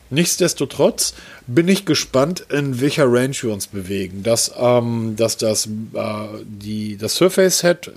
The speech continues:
Surface Headphone kostet, ähm, bei Microsoft immer noch drei neunundsiebzig, bei Amazon kriegt man's auch schon mal für drei neunundvierzig, drei neunundfünfzig, ist halt wirklich im oberen Preissegment angesiedelt,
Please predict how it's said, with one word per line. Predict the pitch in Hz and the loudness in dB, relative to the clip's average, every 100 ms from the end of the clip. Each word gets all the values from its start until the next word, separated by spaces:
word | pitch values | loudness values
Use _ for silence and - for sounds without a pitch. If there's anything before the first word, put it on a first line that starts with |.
| 110 - - | -16 -16 -14
Surface | - 131 135 113 101 131 | -2 0 0 -2 -4 -2
Headphone | 135 - 156 156 175 _ _ _ - - _ - | -2 -2 -4 -4 -8 _ _ _ -20 -20 _ 0
kostet, | 135 135 - 123 120 - 113 | 2 2 2 2 2 -4 -4
ähm, | 110 107 104 104 - - | 0 0 -4 -10 -14 -12
bei | 104 107 | -2 0
Microsoft | 110 170 - 160 165 143 | 2 2 0 -2 -2 -2
immer | 135 127 | -2 0
noch | 123 117 | -2 -2
drei | 123 117 120 | 0 2 2
neunundsiebzig, | 120 113 110 107 160 175 - 170 160 | 2 -2 -2 0 -2 -2 0 0 0
bei | 135 120 | -2 -2
Amazon | 127 127 117 117 | 0 -2 0 -2
kriegt | 117 120 127 | -4 -6 -6
man's | 117 | -6
auch | 113 110 | -6 -4
schon | 123 | -4
mal | 110 | -4
für | 113 | -6
drei | 104 110 | -4 -4
neunundvierzig, | 107 98 - 160 151 | -4 -4 -2 -2 -4
drei | - 113 | -4 -4
neunundfünfzig, | 104 98 - 175 - 208 202 - - - - | -4 -6 -4 -4 -2 -4 -4 -14 -16 -18 -6
ist | - 180 | -2 2
halt | 170 131 | 2 4
wirklich | 147 151 156 - | 0 0 -2 0
im | 143 127 120 | -2 -2 -4
oberen | - 143 131 117 110 | 0 2 2 0 -4
Preissegment | 123 120 120 - 110 101 | -2 -2 -4 -6 -8 -6
angesiedelt, | 143 175 165 165 180 185 | -2 0 0 0 2 2